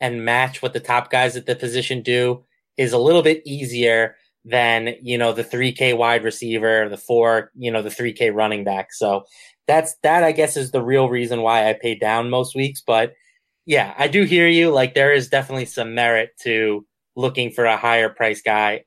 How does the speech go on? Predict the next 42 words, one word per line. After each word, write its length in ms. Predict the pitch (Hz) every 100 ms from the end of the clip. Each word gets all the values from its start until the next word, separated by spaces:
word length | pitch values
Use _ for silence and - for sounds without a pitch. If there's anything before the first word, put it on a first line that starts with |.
| -
I 80 |
mean, 180 | 117 120
I 120 | 120
know 180 | 127 143
especially, 480 | 131 - 135 127 120
like, 260 | 107 101 - _ _ _ -
Jordan 320 | 147 135 117
Reed 260 | 117 113 107
right 220 | 101 101
now. 320 | 101 98 98 _
Not 160 | 131 131
to 60 | 127
get 160 | 123
into 260 | 117 113 110
a 60 |
full 300 | 101 123 113
week 200 | 113 107 -
one 240 | 110 104
preview, 440 | 117 107 113 120
but 280 | - 104 101 _ _ _
if 140 | 113
Jordan 300 | - 147 139
Reed 160 | 127 120
is 120 | 113
healthy 360 | 120 117 131 117
at 80 | 110
four 260 | 117 110
K 280 | 107 117 117
week 220 | 110 107 110
one, 260 | 110 113
like, 180 | 104 98
that's 200 | 110 107
a 40 |
guy 200 | 104 101
that 100 | 101
I 120 | 104 101
will 120 | 101
definitely 340 | 107 - 101
break 240 | 98 101 -
my 80 | 98
rule 260 | 95 101
for. 380 | - - 101 -